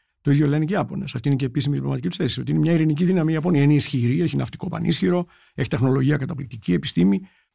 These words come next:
αλλά η βασική, έτσι, το βασικό αφήγημα είναι πως είναι μια δύναμη για την ειρήνη ισχυρή. Το ίδιο ισχύει για το Βερολίνο και παλιά για τη Βόνη. Ε, άρα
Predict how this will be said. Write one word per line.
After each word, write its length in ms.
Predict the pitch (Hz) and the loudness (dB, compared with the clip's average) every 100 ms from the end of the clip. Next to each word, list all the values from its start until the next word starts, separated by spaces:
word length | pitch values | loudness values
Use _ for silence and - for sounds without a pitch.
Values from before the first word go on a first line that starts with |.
| _ | _
αλλά 360 | - 151 147 147 | 0 2 2 2
η 160 | 254 143 | 2 2
βασική, 720 | 131 127 123 - 208 185 285 | 2 0 -6 -2 0 2 0
έτσι, 420 | 139 - 147 131 - | -2 -4 -4 -4 -8
το 100 | - | -2
βασικό 280 | 135 131 190 | -2 0 0
αφήγημα 340 | 185 208 202 | 0 0 0
είναι 100 | 208 | 0
πως 120 | 180 | 0
είναι 100 | 135 | 0
μια 160 | 202 180 | 2 2
δύναμη 320 | 156 214 208 | 4 4 4
για 140 | 185 165 | 2 2
την 160 | 165 | 4
ειρήνη 340 | 165 180 185 127 | 6 6 6 4
ισχυρή. 420 | 120 - - - _ _ _ _ | 0 -6 -8 -10 _ _ _ _
Το 120 | - 175 | 2 4
ίδιο 300 | 240 214 208 | 4 2 0
ισχύει 420 | - 175 170 170 _ _ | 0 2 2 0 _ _
για 140 | - | -2
το 80 | 147 | 2
Βερολίνο 420 | 127 127 131 151 | 2 2 2 0
και 100 | 139 | 0
παλιά 220 | 123 127 | -2 0
για 100 | 135 | 2
τη 80 | 120 | 0
Βόνη. 380 | 110 123 120 120 _ _ _ _ | 2 2 0 -4 _ _ _ _
Ε, 200 | - 147 - | 0 0 2
άρα 460 | 156 190 190 - | 2 2 2 -2